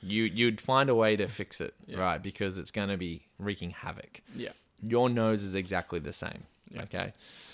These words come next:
Speaker 1: So
Speaker 2: Yeah, so fix the sink. <laughs> Fix
Speaker 1: And get
Speaker 2: fix
Speaker 1: it
Speaker 2: the
Speaker 1: moving.
Speaker 2: nose.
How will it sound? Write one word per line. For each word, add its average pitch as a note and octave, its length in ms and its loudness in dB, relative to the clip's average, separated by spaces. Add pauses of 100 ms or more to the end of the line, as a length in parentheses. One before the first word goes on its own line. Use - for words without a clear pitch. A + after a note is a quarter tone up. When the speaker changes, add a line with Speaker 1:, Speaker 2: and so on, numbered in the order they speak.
(160)
Speaker 1:
So G2 360 -4 (380)
Speaker 2:
Yeah, D#3 220 -8 (200)
so A#2 320 -4 (260)
fix F3 220 -2
the D#3 100 -4
sink. B2 440 -2
<laughs> - 460 -4
Fix D3+ 220 -2 (400)
Speaker 1:
And G2 140 -4
get G#2 100 4
Speaker 2:
fix D3 120 6
Speaker 1:
it - 40 2
Speaker 2:
the D3 60 8
Speaker 1:
moving. C3+ 140 6
Speaker 2:
nose. B2 140 0